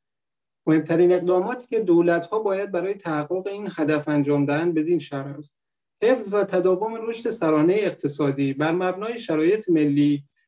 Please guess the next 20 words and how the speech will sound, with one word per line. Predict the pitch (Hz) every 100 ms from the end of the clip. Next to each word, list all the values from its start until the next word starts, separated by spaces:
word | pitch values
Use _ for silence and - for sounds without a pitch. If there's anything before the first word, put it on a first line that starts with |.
| -
به | 233
ویژه | 247 247 240
ارتقای | 190 - 170 170 208 208
رشد | 220 220 226
تولید | 220 156 156 196 214
ناخالص | 175 139 - 147 185 190
ملی | 185 156 147 147
به | 147
حداقل | 143 151 139 147 147 175 175
هفت | - 214 175 -
درصد | 151 151 - 151 139
در | 143
سال | 143 - 151 151 - _ _ -
در | 190
کشورهای | - 196 - 196 180 220 233 240
دارای | 180 165 185 214
پایین‌ترین | - 170 156 151 151 147
سطح | 147 - 233 214
توسعه | - 151 147 147
یافتگی، | 143 147 143 147 139 139 135